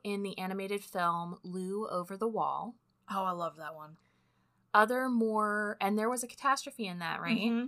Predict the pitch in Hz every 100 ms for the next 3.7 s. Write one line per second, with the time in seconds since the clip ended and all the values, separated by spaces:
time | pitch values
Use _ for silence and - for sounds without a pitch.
0 | - 190 190 208 226 233 - _ _ _
1 | _ _ 214 226 330 349 - - 202 196
2 | 190 202 247 262 254 240 226 202 190 196
3 | 180 175 170 156 147 143 175